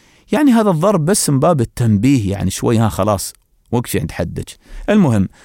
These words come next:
الله شو قال بعدين؟ قال: "فإن أطعنكم فلا تبغوا عليهن سبيلا".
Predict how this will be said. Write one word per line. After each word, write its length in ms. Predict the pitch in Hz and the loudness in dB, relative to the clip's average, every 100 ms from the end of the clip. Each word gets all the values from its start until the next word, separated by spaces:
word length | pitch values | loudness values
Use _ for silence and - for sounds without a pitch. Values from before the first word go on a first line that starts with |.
| - | -6
الله 140 | 160 190 | -2 -2
شو 160 | 185 | -2
قال 160 | 202 160 | 0 0
بعدين؟ 360 | 113 107 104 107 127 | -2 -2 -2 -4 -2
قال: 140 | 135 | -4
"فإن 380 | - 110 156 135 | -2 -2 2 2
أطعنكم 720 | 113 107 151 131 123 - 185 214 - - - | 0 -2 -2 0 0 0 -2 -2 -6 -20 -10
فلا 380 | - 135 147 | -2 0 0
تبغوا 500 | 131 139 120 110 104 | 0 0 -2 0 0
عليهن 520 | 101 101 98 117 117 104 | 0 0 0 2 4 2
سبيلا". 600 | - 98 107 101 92 | 0 0 -2 -4 -10